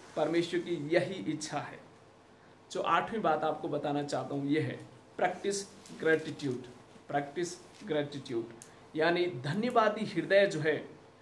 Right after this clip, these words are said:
हर बात में धन्यवादी हृदय रखें, धन्यवादी हृदय रखें, बहुत ज़रूरी है। इसके लिए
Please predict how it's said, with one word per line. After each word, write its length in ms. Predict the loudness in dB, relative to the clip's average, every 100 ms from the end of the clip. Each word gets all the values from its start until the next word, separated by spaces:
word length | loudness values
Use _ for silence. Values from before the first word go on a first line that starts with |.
| -12
हर 140 | -2 -2
बात 320 | 2 2 2
में 120 | -2
धन्यवादी 480 | -4 0 2 2 0
हृदय 240 | -4 -6 -8
रखें, 280 | -10 -14 -20 -20 -20 -20 -20 -20 -20 -20 -6
धन्यवादी 540 | -2 0 4 4 4 0
हृदय 300 | 2 4 4
रखें, 520 | 4 -4 -16 -20 -8
बहुत 240 | -6 -4
ज़रूरी 360 | -4 -4 -4 -4
है। 160 | -6 -10 -18 -20 -20 -20 -20 -20 -20 -20 -20 -12
इसके 260 | -8 -4 -2
लिए 260 | 4 4